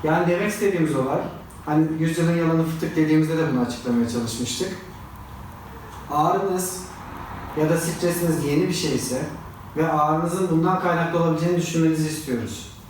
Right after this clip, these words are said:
Yani sosyal hayatınız, çevresel faktörleriniz ağrılarınızı etkiliyor.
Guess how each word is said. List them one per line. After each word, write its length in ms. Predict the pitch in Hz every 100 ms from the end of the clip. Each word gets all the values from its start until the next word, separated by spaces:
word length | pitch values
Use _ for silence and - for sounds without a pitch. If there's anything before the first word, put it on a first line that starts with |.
| - - - - -
Yani 200 | 160 185
sosyal 440 | - 165 - 208
hayatınız, 600 | 208 175 - 139 127 135
çevresel 460 | 156 156 156 180 180
faktörleriniz 580 | 175 170 156 143 160 170
ağrılarınızı 500 | 151 147 151 151 156
etkiliyor. 460 | 147 - 143 120